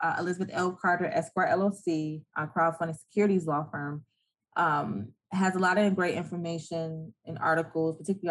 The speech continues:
our blog under our writing section on co-ops,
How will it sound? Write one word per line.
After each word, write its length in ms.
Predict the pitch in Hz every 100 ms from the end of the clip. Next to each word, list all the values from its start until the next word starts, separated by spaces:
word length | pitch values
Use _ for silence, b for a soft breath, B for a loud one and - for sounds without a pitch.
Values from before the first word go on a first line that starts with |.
| 160
our 40 |
blog 380 | 156 151 151 151 -
under 160 | - 151
our 100 | 147
writing 340 | 151 160 160
section 540 | 156 160 156 - 151 147
on 420 | 165 156 156 151 - _ _ _
co-ops, 680 | - 233 208 190 185 180 -